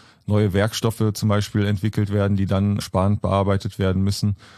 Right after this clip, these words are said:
oder sich die Technologien, Fertigungstechnologien zum Beispiel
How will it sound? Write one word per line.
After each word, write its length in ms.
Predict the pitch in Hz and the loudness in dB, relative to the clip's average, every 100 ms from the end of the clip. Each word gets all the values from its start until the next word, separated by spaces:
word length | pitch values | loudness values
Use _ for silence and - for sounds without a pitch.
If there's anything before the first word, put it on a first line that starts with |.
| - - | -18 -4
oder 260 | 101 98 | 0 2
sich 260 | 95 101 - | 2 -2 -2
die 140 | 98 | -6
Technologien, 1000 | 82 92 - 98 92 85 92 101 110 110 | -2 -2 0 0 0 -2 0 2 2 2
Fertigungstechnologien 1200 | - 98 107 110 113 - 110 - 110 104 104 107 | 0 -2 0 0 0 0 -2 0 0 0 0 0
zum 160 | - 98 | 0 0
Beispiel 420 | 98 - 104 | 0 0 -2